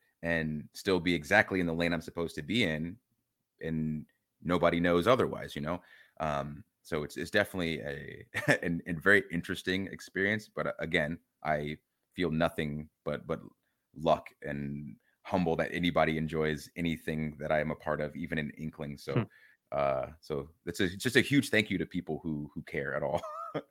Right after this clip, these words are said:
Speaker 2: Now, you mentioned, obviously, the formation of New Day. That was actually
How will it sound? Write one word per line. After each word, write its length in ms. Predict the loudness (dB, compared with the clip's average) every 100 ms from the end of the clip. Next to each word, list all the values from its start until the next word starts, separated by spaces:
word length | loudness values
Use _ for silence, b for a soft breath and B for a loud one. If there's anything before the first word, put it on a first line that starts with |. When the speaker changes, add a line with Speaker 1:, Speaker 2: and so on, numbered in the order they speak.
| -20 b b b b 12
Speaker 2:
Now, 100 | 12
you 180 | 12
mentioned, 420 | 12 12 12 8 12
obviously, 380 | 12 12 12 12
the 100 | 12
formation 460 | 10 12 10 10
of 100 | 6 10
New 100 | 12
Day. 160 | 12
That 240 | 12 12 12
was 120 | 12
actually 600 | 12 12 12 12 10